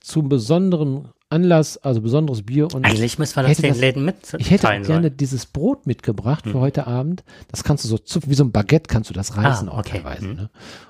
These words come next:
Speaker 1: Und,
Speaker 2: Machen wir
Speaker 1: äh,
Speaker 2: beim nächsten Mal, dann fahre ich da
Speaker 1: das ist,
Speaker 2: vorbei. Mhm.
Speaker 1: ja, das ist total klasse. Ja, äh, hätte man machen können. So.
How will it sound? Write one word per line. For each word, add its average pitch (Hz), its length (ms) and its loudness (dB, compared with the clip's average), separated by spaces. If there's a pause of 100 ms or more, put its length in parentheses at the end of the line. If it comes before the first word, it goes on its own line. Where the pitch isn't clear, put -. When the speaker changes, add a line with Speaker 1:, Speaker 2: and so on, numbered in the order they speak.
(140)
Speaker 1:
Und, 113 340 2
Speaker 2:
Machen 120 200 -2
wir 101 60 2
Speaker 1:
äh, - 20 2
Speaker 2:
beim 98 140 2
nächsten 101 240 -2
Mal, 87 140 -6
dann 87 100 -12
fahre 90 180 -6
ich - 80 -12
da - 80 -6
Speaker 1:
das 117 180 2
ist, 110 60 -4
Speaker 2:
vorbei. 85 220 -2 (160)
Mhm. 117 180 -4 (120)
Speaker 1:
ja, 175 120 -2 (100)
das 147 140 0
ist 143 160 -6
total 139 240 -4
klasse. 110 320 -6 (640)
Ja, 143 380 2 (160)
äh, 151 280 4
hätte 160 260 0
man 185 160 0
machen 170 260 -4
können. 90 400 -4 (520)
So. 165 420 2